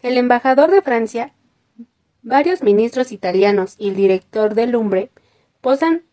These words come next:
en Roma junto a la Mona Lisa en la ceremonia de retorno del cuadro a Francia en diciembre de mil novecientos trece.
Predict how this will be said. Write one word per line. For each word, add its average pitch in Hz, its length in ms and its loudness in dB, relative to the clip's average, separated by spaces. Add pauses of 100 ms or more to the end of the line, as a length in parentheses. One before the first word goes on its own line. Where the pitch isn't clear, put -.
en 190 220 -6
Roma 233 320 0
junto 196 320 -6
a 180 60 -2
la 175 120 -2
Mona 180 240 -4
Lisa 233 440 -8 (260)
en 208 100 -4
la 202 100 0
ceremonia 247 640 0
de 220 200 0
retorno 226 640 -4
del 202 260 -2
cuadro 185 320 -2
a 180 80 0
Francia 302 520 -2 (540)
en 233 140 -6
diciembre 302 440 -2
de 233 120 4
mil 220 160 2
novecientos 196 580 -4
trece. - 360 -20